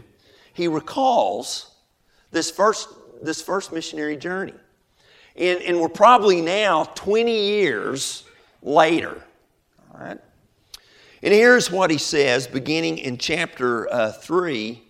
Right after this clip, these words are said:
in verse ten. He says, "You, however," that is Timothy, "know all about my teaching, my way of life,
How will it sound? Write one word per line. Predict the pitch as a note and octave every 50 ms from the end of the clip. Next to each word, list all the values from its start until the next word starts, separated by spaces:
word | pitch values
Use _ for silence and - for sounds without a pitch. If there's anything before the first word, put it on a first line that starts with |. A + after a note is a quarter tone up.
| _ _ _
in | - B2+ A#2
verse | G2+ G#2+ G#2+ G#2 - -
ten. | - - - - - F2+ F2+ E2+ - _ - - - - - _ _ _ _ _ _ F#3+ A3 - - _ - - - - - - - _
He | - D#3+
says, | - - F3 D#3+ D#3 B2 B2 - -
"You, | C#3 C#3 D3+ F#3 G#3+ A#3 A#3+ A#3 A3 G3+ -
however," | - B2+ A#2 A2+ G#2 F#2+ F#2 F2+ E2+ F#2+ G#2 C3+ D3+ - - _ _ _ _ _ -
that | G2+ G#2+ G#2+
is | A2+ C3 - -
Timothy, | - - C3 G#2 F2 - - - D#2+ - - _ _ _ _ _ _ _ _ _ _ _ _ - - - - -
"know | - - E3 E3+ E3+
all | E3 - D#3 F3 F#3+ G3+ A#3 A3+
about | E3+ E3+ D#3+ D#3+ D#3 - -
my | - B2 -
teaching, | - - - E3 E3+ D#3 C#3 - - F2+ F2 F2+ G2+ A2+ A2 - _ _ _ _ _ _ _ _ _ -
my | - C#3 C3+ C#3
way | C3 C3 D3 D#3+ F3+ G#3 A3
of | G#3+ E3+
life, | D#3 C#3 D3 C3 A2+ G2+ A#2 A#2+ A#2+ - -